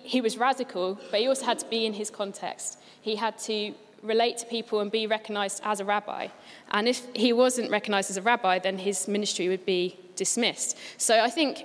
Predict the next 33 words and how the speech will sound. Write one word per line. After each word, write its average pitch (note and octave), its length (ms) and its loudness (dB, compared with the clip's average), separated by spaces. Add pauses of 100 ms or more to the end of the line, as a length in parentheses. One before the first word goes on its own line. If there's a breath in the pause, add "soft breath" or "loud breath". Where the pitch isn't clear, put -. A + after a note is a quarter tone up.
although A#3+ 280 4
he A#3+ 160 0
worked A#3 280 2
within A#3 220 2
his A#3+ 180 -4
context, B3+ 560 -2
he A3+ 160 -4
did A3+ 280 0 (320 loud breath)
enough A#3 440 -2
for A3 100 0
us A3 140 -2
to G#3+ 100 -4
see G#3+ 220 0
what G#3 200 0
he A3+ 260 0
thought F#3 380 0 (320 loud breath)
women G3+ 280 2
should G3+ 200 -4
be G#3+ 80 -6
treated A3 400 -4
like. A#3 320 0 (320 loud breath)
Um, F#3+ 380 0 (180)
and F#3 360 -4 (400)
so G3 220 0
I F#3+ 60 2
think A3 260 -2
the A3 60 -6
fact - 240 2
that G3 100 -2
there G#3 120 2
isn't A3+ 180 2
a - 60 -10
twelve, F3+ 520 -2